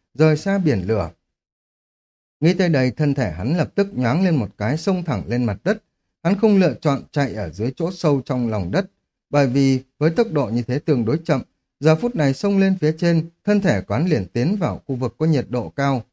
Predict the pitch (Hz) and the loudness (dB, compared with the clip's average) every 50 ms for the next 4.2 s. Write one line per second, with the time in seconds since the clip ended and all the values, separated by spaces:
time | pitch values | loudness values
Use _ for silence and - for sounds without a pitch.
0 | _ _ _ _ _ _ _ _ _ _ _ _ _ _ _ _ _ _ 147 143 | _ _ _ _ _ _ _ _ _ _ _ _ _ _ _ _ _ _ 0 2
1 | 139 135 131 131 131 127 123 113 - _ _ _ _ _ - 220 226 220 165 135 | 2 2 2 2 2 0 -2 -4 -8 _ _ _ _ _ -4 -4 -2 0 -2 -2
2 | 127 - 170 214 214 - - 127 110 101 101 117 117 110 95 - 117 113 120 120 | -2 -2 -4 -6 -4 -2 -2 -2 -2 -2 0 0 0 -2 -2 -2 0 0 2 0
3 | 113 - 139 139 131 85 90 131 127 113 - - 120 104 90 87 98 117 175 226 | 0 -2 -4 -4 -4 -4 -4 -4 -6 -6 -4 -4 -2 -2 -2 -2 -2 -2 -2 -2
4 | - - 135 123 | -2 -2 -2 -2